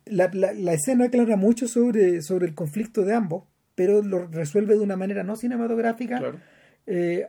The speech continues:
Speaker 1: algo que, algo que la película, de hecho, queda, puta, queda, queda como maniatada para poder
Speaker 2: Mm.
Speaker 1: seguir comentando.
Speaker 2: Claro. Bueno, en realidad es que uno, uno podría hacer, aquí hay dos tesis. Uno, la reducción de la película a este elemento, o, o es impericia,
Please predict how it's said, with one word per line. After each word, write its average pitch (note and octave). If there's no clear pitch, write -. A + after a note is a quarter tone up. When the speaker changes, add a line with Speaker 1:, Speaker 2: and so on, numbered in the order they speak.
Speaker 1:
algo G#3
que, F3+
algo G3+
que G#3
la G3
película, A3
de G#3+
hecho, A3+
queda, F#3+
puta, -
queda, G3
queda G#3+
como A3+
maniatada G3
para G#3+
poder G3+
Speaker 2:
Mm. -
Speaker 1:
seguir A#3
comentando. G3
Speaker 2:
Claro. D#3
Bueno, G3+
en E3+
realidad G#3
es F3+
que A#3
uno, A3+
uno A#3
podría A3
hacer, -
aquí F3
hay A#3
dos A#3+
tesis. F3+
Uno, C3
la D3+
reducción E3
de F3+
la E3+
película D#3+
a C#3+
este A3+
elemento, D#3+
o, C#3
o D3+
es E3+
impericia, D3